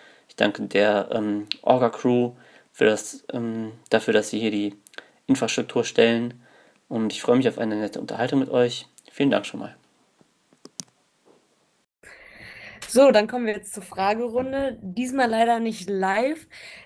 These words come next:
Speaker 2: denn wir hatten beim Vortrag einige technische Probleme. Deswegen holen wir das Ganze jetzt nach. Zuallererst möchte ich natürlich dem Referenten für den Vortrag danken und auch dafür, dass er sich jetzt noch einmal Zeit nimmt, die Fragen zu beantworten, die schon gestellt wurden.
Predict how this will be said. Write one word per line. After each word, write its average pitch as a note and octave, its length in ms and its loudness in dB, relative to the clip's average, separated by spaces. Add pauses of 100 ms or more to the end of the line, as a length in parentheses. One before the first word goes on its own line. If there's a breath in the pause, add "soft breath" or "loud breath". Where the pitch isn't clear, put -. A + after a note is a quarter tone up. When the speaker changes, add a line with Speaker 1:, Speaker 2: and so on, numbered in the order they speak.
Speaker 2:
denn A3 140 2
wir A3 80 6
hatten A#3+ 380 -2
beim G#3 480 -8 (240)
Vortrag A#3+ 440 -2
einige B3 340 -2
technische B3 440 -6
Probleme. A#3 680 -4
Deswegen A3+ 360 0
holen B3 140 0
wir A#3 60 -2
das A3 140 0
Ganze A3+ 300 2
jetzt G3+ 240 -8
nach. G3+ 360 -6 (920 loud breath)
Zuallererst A#3 440 4
möchte A#3 180 -8
ich G3 40 -12
natürlich A3+ 280 -6
dem G#3+ 120 -4
Referenten G#3 680 -2
für A3 120 -2
den G3 120 -4
Vortrag A#3 480 0
danken A3+ 320 -4
und A3+ 280 -6
auch G3+ 140 -2
dafür, G3+ 340 -4
dass G3 160 -2
er G3+ 80 -4
sich F#3+ 140 -6
jetzt G3+ 180 -4
noch F#3+ 100 -4
einmal F#3 280 0
Zeit G3+ 240 0
nimmt, G#3 460 -4
die G3+ 100 -4
Fragen A3 400 0
zu G#3 100 -10
beantworten, F3+ 560 -6
die F3 140 -14
schon F3 380 -6
gestellt G3+ 440 0
wurden. E3+ 340 -14